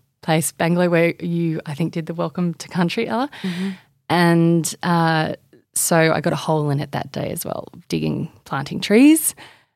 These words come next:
Speaker 1: But I felt like, and some good old dirty mud on it, good clean mud. And it's, it's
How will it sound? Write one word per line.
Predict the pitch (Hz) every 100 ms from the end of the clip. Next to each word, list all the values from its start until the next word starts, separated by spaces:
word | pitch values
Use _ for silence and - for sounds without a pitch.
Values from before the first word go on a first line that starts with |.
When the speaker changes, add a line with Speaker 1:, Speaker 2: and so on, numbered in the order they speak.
| _ -
Speaker 1:
But | 381
I |
felt | 370 453
like, | - 311
and | 302 277
some | 233 202
good | 196 220
old | 185 175 143
dirty | 190 175 160
mud | 156 208
on | 285 311
it, | 349 - 190 -
good | 311 226
clean | 247 220 208
mud. | 240 370 - - - - _ -
And | 208 208 208 214 214 208 - _ _ _ - - _ _ _
it's, | 277 - - -
it's | 262 -